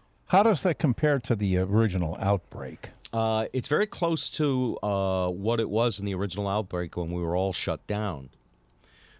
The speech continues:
Speaker 2: But back earlier this year, during the worst outbreak of Delta,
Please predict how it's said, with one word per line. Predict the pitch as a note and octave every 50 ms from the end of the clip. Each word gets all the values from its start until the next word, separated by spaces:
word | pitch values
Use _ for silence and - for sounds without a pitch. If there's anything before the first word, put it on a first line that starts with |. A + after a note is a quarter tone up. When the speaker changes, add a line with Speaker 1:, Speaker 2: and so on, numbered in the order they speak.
| _ _ _ _ -
Speaker 2:
But | - E2+ - G#2 F#2+ -
back | - A2+ A#2 A#2+ - - -
earlier | - B2+ C#3+ D3 D3 C#3 A#2+ G#2 F#2
this | D#2 F#2+ E2+ - -
year, | - F2+ E2+ D#2 D#2+ E2+ E2 C#2
during | - F#2+ E2+ F2 F2
the | E2+
worst | D#2+ D#2 F#2 B2 D3+ D3 - -
outbreak | A2+ F#2 F2 - - F2 F2 E2+ - -
of | C#2+ - _
Delta, | - A2 A2 A2+ G#2 - - D2 C2 C#2 C#2